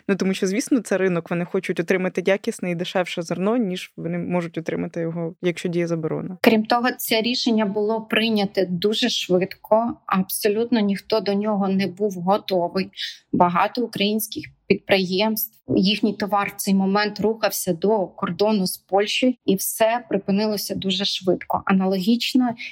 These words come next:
Speaker 2: і з польської сторони компанії, які працювали з українською продукцією, вони також змушені в екстреному режимі шукати якусь альтернативу, щоб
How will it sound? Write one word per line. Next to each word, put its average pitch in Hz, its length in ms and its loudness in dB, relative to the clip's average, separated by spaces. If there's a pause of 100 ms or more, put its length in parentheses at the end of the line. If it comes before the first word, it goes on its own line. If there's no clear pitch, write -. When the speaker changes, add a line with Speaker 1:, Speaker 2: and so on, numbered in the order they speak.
(100)
Speaker 2:
і 208 80 4
з 208 80 -4
польської 262 500 2
сторони 185 680 -2
компанії, 196 520 0
які - 160 -4
працювали 190 540 0
з - 120 -6
українською 185 540 -2
продукцією, 220 760 2
вони 185 280 0
також 208 480 0
змушені 196 640 0
в 185 80 -2
екстреному 185 580 0
режимі 208 500 4
шукати 214 480 -2
якусь 208 400 -4
альтернативу, 196 800 2
щоб 190 260 -2